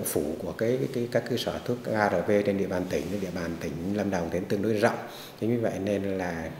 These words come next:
có một số bệnh nhân ở những cái huyện mà xa có thể đến tiếp cận thì coi như là cái, nó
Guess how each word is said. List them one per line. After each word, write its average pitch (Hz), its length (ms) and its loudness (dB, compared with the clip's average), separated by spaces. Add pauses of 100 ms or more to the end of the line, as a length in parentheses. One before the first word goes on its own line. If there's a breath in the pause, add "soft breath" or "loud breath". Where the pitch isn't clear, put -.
có 104 120 -2
một 110 200 -2
số 104 120 4
bệnh 98 160 0
nhân 104 180 2
ở 87 140 -2
những 98 100 -2
cái 117 160 0
huyện 92 360 2
mà 82 200 -6
xa 107 360 2 (100)
có 117 80 2
thể 80 160 -4 (100)
đến 104 160 2
tiếp 117 180 0
cận 87 140 0 (100)
thì 92 140 -4
coi 95 80 -4 (100)
như 95 120 -6
là 85 280 -6 (100)
cái, 101 80 -2 (260)
nó 110 60 -4